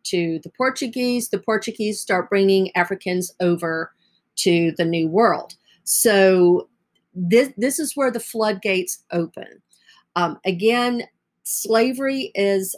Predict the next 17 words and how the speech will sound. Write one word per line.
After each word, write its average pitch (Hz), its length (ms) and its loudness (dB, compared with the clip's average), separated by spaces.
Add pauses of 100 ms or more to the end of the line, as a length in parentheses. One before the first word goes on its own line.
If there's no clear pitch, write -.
a, 175 200 -2
a 180 80 -2
dialogue 202 680 -2
that 180 260 -2
I 180 120 -2
have 185 260 -4
at 175 60 -6
the 175 80 -10
beginning 180 540 -4 (100)
of 170 280 -2
American 175 460 -4
history. 233 440 -2
I 175 100 0
spend 175 340 -4
about 170 300 -2
a 160 40 -6
month, 190 600 -4